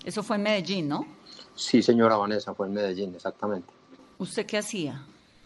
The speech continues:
Speaker 2: Yo terminé el bachillerato, me puse a trabajar en unos almacenes de ropa deportiva, arranqué estudios, no los pude terminar porque no había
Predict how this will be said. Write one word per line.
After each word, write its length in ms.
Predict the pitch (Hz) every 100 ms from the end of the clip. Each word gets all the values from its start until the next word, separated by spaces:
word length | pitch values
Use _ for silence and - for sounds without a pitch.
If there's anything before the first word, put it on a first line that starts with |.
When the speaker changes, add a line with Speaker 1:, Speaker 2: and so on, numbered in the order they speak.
| - - _ -
Speaker 2:
Yo 1120 | 101 110 113 117 113 117 117 120 123 123 123 _ _ _ _ _ - _ _ _ _ _
terminé 440 | 131 127 117 107
el 60 | 104
bachillerato, 920 | 120 - 101 104 123 135 135 - 123 120 120 - _ _
me 140 | 104 104
puse 420 | - 107 - 110
a 100 | 107
trabajar 540 | 107 101 98 95 101
en 120 | 107 107
unos 220 | 107 101
almacenes 460 | 95 90 95 101
de 80 | 101
ropa 240 | 95 87 104
deportiva, 840 | - - - 120 131 131 120 117 _ _ _ _ -
arranqué 400 | 98 98 92 95
estudios, 460 | - 110 110 107
no 80 | 104
los 160 | 104 -
pude 240 | 107 104
terminar 760 | - 90 92 98 110 120 113 - _ _
porque 240 | 95 -
no 280 | 98 92 95
había 480 | 98 101 101 104